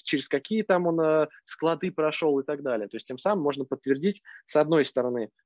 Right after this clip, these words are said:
э, то, что это действительно настоящий там товар, который отправили там из такого-то города, э, и можно узнать, например, свежесть продукции в том числе. То есть пока что вот основные применения блокчейна, они все крутятся вокруг,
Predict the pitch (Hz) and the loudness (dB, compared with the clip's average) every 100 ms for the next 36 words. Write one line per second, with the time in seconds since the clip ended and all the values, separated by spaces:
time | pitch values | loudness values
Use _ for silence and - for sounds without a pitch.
0 | - 107 107 107 107 110 107 131 131 120 | -2 4 6 6 4 4 2 0 0 -2
1 | 120 - 120 113 104 - 110 - 101 117 | -6 -6 -4 -4 -4 0 0 0 -4 0
2 | 117 - 107 107 - 120 113 104 107 110 | 2 0 -2 -2 0 2 2 0 -6 -8
3 | 120 131 113 113 113 240 226 196 - - | -4 -2 0 0 4 6 6 4 0 -12
4 | - - 117 113 170 175 160 165 151 127 | -12 0 4 4 2 2 2 2 2 0
5 | 151 - 127 131 123 131 131 120 - 120 | 0 -2 -6 -6 -4 2 2 2 -4 -6
6 | 117 120 - 101 - 107 - - 113 98 | -4 -6 -8 -8 -6 -8 -6 0 2 2
7 | - - _ 123 - 147 254 285 160 135 | -2 -20 _ -4 0 4 4 4 4 2
8 | 127 131 160 185 160 131 143 156 131 123 | 0 -2 2 2 2 2 0 0 0 -2
9 | 135 220 262 175 131 156 - 185 175 190 | 0 0 2 2 0 -4 -4 -2 -2 -4
10 | - 117 117 160 160 170 | -8 -4 -2 0 0 -2